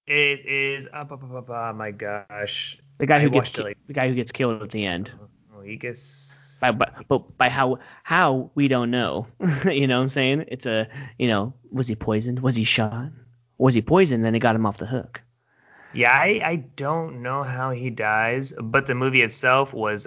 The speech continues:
Speaker 1: freaking awesome. I mean,
Speaker 2: Yeah,
Speaker 1: if
Speaker 2: so
Speaker 1: you
Speaker 2: he won, he won Best Supporting Actor at the Go-, at the Golden Globes. So usually the Golden Globes, I think, is a, somewhat of a precursor to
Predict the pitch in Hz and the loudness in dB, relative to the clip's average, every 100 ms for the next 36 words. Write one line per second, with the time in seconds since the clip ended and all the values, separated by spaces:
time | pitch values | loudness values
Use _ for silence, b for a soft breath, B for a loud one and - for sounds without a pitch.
0 | - - - 131 120 113 113 113 - - | -14 -18 -6 -4 -2 -2 -2 -4 -8 0
1 | 107 107 - 104 107 113 113 139 - 160 | 2 2 0 -2 4 4 2 -2 2 2
2 | 147 - 147 170 151 135 139 135 135 139 | 2 0 2 4 4 4 2 2 2 2
3 | 120 107 117 123 110 107 117 104 95 - | 2 2 0 0 -2 0 2 2 2 -4
4 | 113 117 107 104 101 110 98 58 - - | -6 -2 0 0 0 2 2 2 -6 -10
5 | B B - 135 165 156 131 131 127 120 | B B 0 4 6 6 6 6 6 4
6 | 120 127 117 117 113 110 98 - _ - | 4 4 2 -4 -2 -2 -6 -12 _ 0
7 | 131 117 104 - 185 170 117 104 107 95 | 2 2 0 2 2 4 0 0 2 0
8 | - B B _ - 139 117 107 | -2 B B _ 4 6 8 4